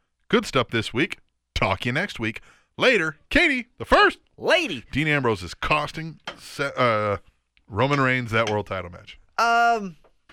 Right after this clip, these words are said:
Speaker 1: And going heel. And then
Speaker 2: okay.
Speaker 1: there'll be a feud for that.
Speaker 2: Gut feeling, this is what I'll say.
Speaker 1: Yeah.
Speaker 2: I don't think it'll be Brock Lesnar on Team Undertaker.
Speaker 1: Sure. It's gonna
Speaker 2: I
Speaker 1: be
Speaker 2: think
Speaker 1: Dean Ambrose and
Speaker 2: Randy Orton.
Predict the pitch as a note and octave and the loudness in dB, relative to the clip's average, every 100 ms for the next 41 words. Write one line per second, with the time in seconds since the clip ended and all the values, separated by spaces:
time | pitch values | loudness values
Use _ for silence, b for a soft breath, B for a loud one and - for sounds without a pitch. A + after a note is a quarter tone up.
0 | _ _ _ _ F#2+ F#2+ G#2 F#2+ G2+ E2+ | _ _ _ _ -12 -6 -4 -4 -8 -8
1 | G3+ G3+ G3+ C#3 G#2 G2+ - G2 - G2 | -4 -2 -2 -2 -2 -6 -6 -10 -6 -6
2 | E2 - D#3+ C#3+ A#3 - G3+ F3 C#3 B2+ | -6 -10 -6 0 0 0 -4 -4 -4 -8
3 | D#3 F3 D3+ C3+ A#2+ G#2+ - D2 - F#2+ | -8 -8 -6 -4 -4 -6 -10 -14 -8 -8
4 | - _ - F3 D3+ F#3 G3+ F3+ F3 D3 | -8 _ -4 -4 0 0 0 -2 -6 -6
5 | C#3+ B2+ A#2 B2+ A#2+ - A#2 A2 A2+ G2+ | -6 -6 -4 -2 -4 -4 -10 -10 -10 -10
6 | A2 - A2+ G2+ G2+ G#2 - D#2+ - E2+ | -12 -12 -12 -12 -12 -12 -8 -2 0 -2
7 | - - - - A2 B2 C#3 B2+ F#2 F#2+ | -6 -10 -2 0 0 0 2 2 0 -2
8 | F#2+ G#2 F#2+ G2 D3+ - _ - D3 D3+ | -2 -6 -6 -6 -10 -16 _ -10 -2 -2
9 | C3 B2+ B2 - | -2 -4 -6 -10